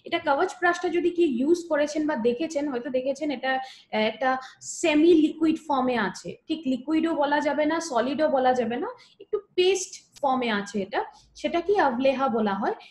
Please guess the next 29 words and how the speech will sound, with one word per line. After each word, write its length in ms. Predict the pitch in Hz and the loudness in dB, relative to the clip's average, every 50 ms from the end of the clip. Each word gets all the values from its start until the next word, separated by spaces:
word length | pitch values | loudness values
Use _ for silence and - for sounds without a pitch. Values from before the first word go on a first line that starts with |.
| - _ - | -16 _ -6
এগুলোর 460 | 277 254 311 311 370 370 - - - | -2 2 4 6 6 6 6 4 0
benefit 480 | 208 226 226 247 294 294 320 311 - - | 0 0 0 0 0 -2 -4 -6 -6 -4
গুলো 160 | 277 262 247 | -4 -2 -2
দেখে 200 | 214 214 214 214 | -2 -2 -2 -4
নিচ্ছি। 360 | 208 208 214 - 330 349 370 | -4 -4 -6 -6 -4 -4 -4
সবচেয়ে 420 | 370 - 277 269 - - 403 381 | -4 -6 -8 -10 -6 -6 -6 -4
প্রথম 340 | - 339 311 320 359 349 349 | -2 -4 -2 0 0 0 0
হলো 340 | 302 302 240 202 - - - - _ _ _ _ _ _ - | 0 0 -2 -2 -2 -4 -6 -10 _ _ _ _ _ _ -2
আয়ুর্বেদটাতে, 1160 | 220 240 240 247 277 349 392 381 339 370 370 381 381 - 381 381 381 381 381 381 381 381 370 - | 0 0 2 4 4 4 4 4 6 4 4 4 2 2 2 2 2 2 2 2 2 2 0 -2
এটাতে 460 | 254 240 - 311 330 320 - 339 349 - - | -6 -4 -2 -2 -2 -2 -4 -4 -4 -4 -4
অনেক 280 | - 240 285 349 311 | -4 -4 -2 -2 -2
বেশি 200 | 330 349 - 381 | -2 -2 0 0
useful 600 | 330 254 214 214 269 320 330 330 330 - 339 320 311 | 0 2 2 0 0 0 -2 -2 -2 0 0 0 0
কেন 220 | 320 277 262 262 | 0 0 0 0
বলা 280 | 247 220 214 202 202 202 | -2 -2 -2 -2 -2 -2
হচ্ছে, 320 | 202 185 185 - - 320 | -4 -6 -8 -10 -10 -10
কারণ 440 | 339 - 226 220 214 208 214 269 381 - - - - - _ _ - | -8 -6 -4 -2 -2 -2 -2 -2 -4 -6 -10 -16 -20 -20 _ _ -2
আয়ুর্বেদ 680 | 226 226 226 240 269 370 392 370 330 349 359 381 359 - | 0 0 2 2 2 4 4 4 2 2 0 0 0 -2
mainly 500 | 247 226 220 226 269 339 392 403 381 392 | -2 0 0 2 4 4 4 4 4 4
একটা 240 | 370 330 - - 311 | 2 2 0 -2 -4
জিনিসে 360 | 269 269 262 269 269 - 294 277 | -4 -2 -2 -4 -4 -4 -6 -6
কাজ 260 | - 240 233 233 - | -4 -4 -6 -6 -4
করে, 200 | - 247 240 294 | -4 -2 -2 -2
যেটা 220 | - 247 247 247 | -2 -2 -4 -4
বারবার 480 | 226 196 214 226 269 311 277 311 302 285 | -4 -2 -2 0 0 0 0 2 2 2
আমি 180 | 254 247 240 233 | 0 0 -2 -4
বলছি, 520 | 196 208 202 202 196 - 269 339 370 339 - - - - _ | -2 -4 -4 -6 -6 -6 -4 -4 -4 -4 -8 -16 -20 -10 _
যে 100 | 208 262 | 0 0
আমাদের 300 | 240 226 233 233 269 330 | 2 2 0 -2 -4 -6